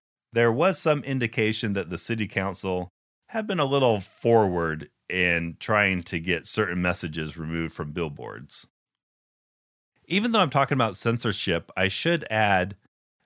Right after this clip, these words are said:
that the cases that the court relied on said that a tax could violate the First Amendment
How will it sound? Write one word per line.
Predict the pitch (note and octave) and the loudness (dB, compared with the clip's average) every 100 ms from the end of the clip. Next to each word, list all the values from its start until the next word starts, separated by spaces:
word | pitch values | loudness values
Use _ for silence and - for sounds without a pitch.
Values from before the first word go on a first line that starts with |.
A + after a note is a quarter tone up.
| - | -8
that | G2+ G#2 G2+ G2 | 2 4 4 2
the | G2+ G2 | 0 0
cases | - C3+ D#3+ - C3+ | 0 0 2 0 -2
that | B2 A2 | -2 -2
the | G2 | -4
court | - A#2+ - | 0 2 2
relied | F2 F#2 G#2 G#2 | 0 2 4 4
on | F2+ F2+ F2+ _ _ | 4 2 0 _ _
said | - D3 | -4 0
that | C#3+ C#3 | 2 2
a | A#2+ | 2
tax | C#3 C3+ - - | 2 0 -6 -8
could | - F#3+ G3+ C#3 | 0 2 2 2
violate | A2+ C3 C3 G#2 G#2+ | 2 2 4 2 0
the | - | -2
First | - A#2+ A2 | -2 -2 0
Amendment | F#2+ G2+ G#2 F2 E2 | -2 2 2 0 -2